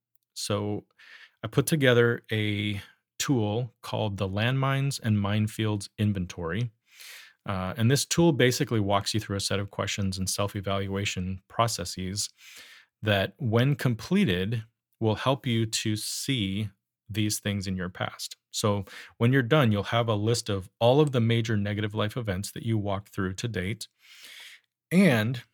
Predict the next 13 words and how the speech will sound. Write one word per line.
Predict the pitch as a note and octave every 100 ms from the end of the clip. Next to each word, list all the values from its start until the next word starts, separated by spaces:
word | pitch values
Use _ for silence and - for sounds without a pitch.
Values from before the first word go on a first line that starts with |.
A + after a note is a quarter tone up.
| _ -
if | A#2 A#2
you're | G#2+ G#2 -
honest | - E3+ -
with | F#2+
yourself, | G2 - F2+ A#2+ - _ _ _ _ -
you | A#2+
should | - A2+
also | G#2+ C3+ -
have | C#3
a | A#2
pretty | A2 A#2 A2
good | G#2
idea, | G2 F#2 F2 B2 G#2 F2+